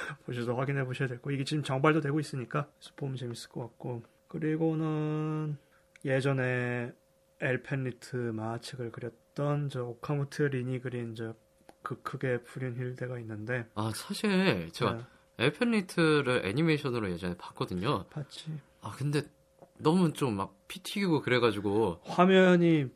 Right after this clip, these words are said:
Speaker 1: 빨-, 그냥 빨간색이 더 많을 때가 훨씬 많았으니까.
Speaker 2: 그 주인공 자체도 빨간 머리고 그랬잖아요.
Speaker 1: 그러니까 좀,
Speaker 2: 아.
Speaker 1: 좀 섬찟하다고 해야 되나?
Speaker 2: 아, 너무 싫더라고요.
Speaker 1: 어, 그 막 그, 아, 그 티비 방영 때는 제대로 안 나왔을지 모르겠는데, 아마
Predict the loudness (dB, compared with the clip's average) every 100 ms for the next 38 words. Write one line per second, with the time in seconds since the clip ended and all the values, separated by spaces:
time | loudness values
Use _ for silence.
0 | _ -4 2 4 4 0 -4 -4 2 4
1 | 6 6 6 4 4 2 2 0 0 -2
2 | -2 -2 -2 -4 -4 -6 -8 -10 0 0
3 | 6 8 8 8 6 4 2 2 0 0
4 | 2 4 4 4 2 0 -2 -2 -4 -2
5 | -2 -2 -4 -4 -4 -4 -8 -12 -8 -8
6 | -4 -6 -6 -4 0 2 2 0 -2 -6
7 | -8 -6 2 6 6 6 4 4 2 4
8 | 2 0 -2 -4 -6 _ -4 2 4 4
9 | 0 -6 -8 _ _ _ _ -4 -4 0
10 | 2 2 4 4 6 6 6 4 4 2
11 | 0 0 0 -2 -2 -2 -4 -6 -6 -6
12 | -8 -8 -8 -4 -4 -6 -14 _ -4 -2
13 | -2